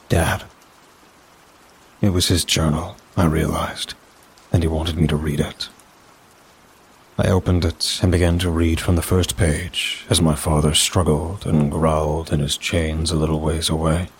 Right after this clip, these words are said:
Still trembling with terror, I held the pages close to the fire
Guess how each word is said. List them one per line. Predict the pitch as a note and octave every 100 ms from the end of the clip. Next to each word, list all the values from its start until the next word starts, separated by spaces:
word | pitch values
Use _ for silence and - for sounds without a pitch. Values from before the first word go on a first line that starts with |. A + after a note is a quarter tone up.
| - - - - - - - - - -
Still | - G2+
trembling | E2+ - F#2+ E2+ D#2+
with | D#2+ -
terror, | - D#2+ D#2 F2 - - _ _
I | - E2+
held | E2 E2
the |
pages | E2 - D#2+ D#2+ -
close | - F2 D#2
to | -
the | E2
fire | - - E2 D2 F2+